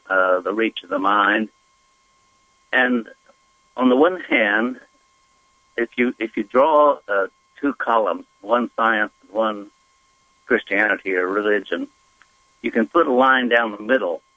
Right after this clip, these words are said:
because in parapsychological research, you have the scientific method demonstrating E S P and science worldview denying it.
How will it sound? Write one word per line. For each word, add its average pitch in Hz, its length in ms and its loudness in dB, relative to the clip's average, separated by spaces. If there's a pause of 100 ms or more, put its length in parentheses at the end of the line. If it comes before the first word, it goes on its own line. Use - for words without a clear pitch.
(260)
because 107 420 0 (260)
in 143 160 -2
parapsychological 117 1000 0
research, 107 420 -2 (1120)
you 117 160 -2
have 123 340 0
the 104 160 -16
scientific 123 600 0
method 107 500 -2
demonstrating 98 800 0 (160)
E 110 160 0
S 92 120 0 (140)
P 92 400 -6 (140)
and 101 240 -2 (140)
science 254 380 0 (300)
worldview 117 800 2 (420)
denying 107 540 0
it. - 140 -14